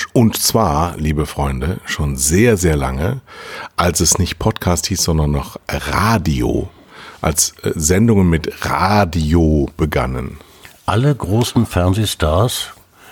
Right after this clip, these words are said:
Speaker 2: die ich kenne, die mir gerade einfallen, äh, fingen im Radio an. Also ist es Thomas Gottschalk.
Speaker 1: Den hatten wir noch nie hier, aber der ist jetzt in Baden-Baden in Schutzhaft genommen worden.
Speaker 2: Was?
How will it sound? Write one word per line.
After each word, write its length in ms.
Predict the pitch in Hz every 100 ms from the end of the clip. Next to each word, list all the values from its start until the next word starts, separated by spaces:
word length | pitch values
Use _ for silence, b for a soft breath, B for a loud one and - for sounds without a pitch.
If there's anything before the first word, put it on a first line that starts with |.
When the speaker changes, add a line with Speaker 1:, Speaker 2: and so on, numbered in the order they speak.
| B -
Speaker 2:
die 140 | 95
ich 140 | 85 -
kenne, 400 | - 78 123 151
die 140 | 92
mir 160 | 90 82
gerade 280 | 85 80 80
einfallen, 580 | 78 80 - 107 120 117 B B B B B _ -
äh, 300 | 101 98 104 101
fingen 360 | - 117 127
im 120 | 110
Radio 460 | 117 139 117 78 71
an. 260 | 67 69 65 - _ _ B B B -
Also 220 | 110 117
ist 160 | 107
es 100 | 123
Thomas 380 | - 120 110 101
Gottschalk. 500 | 90 - - - - B B B B B _ _ _ _ _
Speaker 1:
Den 180 | 98 92
hatten 280 | 101 - 85
wir 200 | 85 80
noch 320 | 80 78 -
nie 340 | 90 113 135
hier, 600 | 117 98 85 95 139 156 -
aber 420 | 90 104 113 113
der 200 | 101 101
ist 320 | - 101 - 104
jetzt 280 | 95 -
in 220 | 107 85 78
Baden-Baden 920 | 85 95 95 90 76 87 92 95 104
in 180 | 95 82
Schutzhaft 640 | - 120 - 73 73 -
genommen 440 | - 73 69 69 65
worden. 340 | 67 67 101
Speaker 2:
Was? 260 | 160 -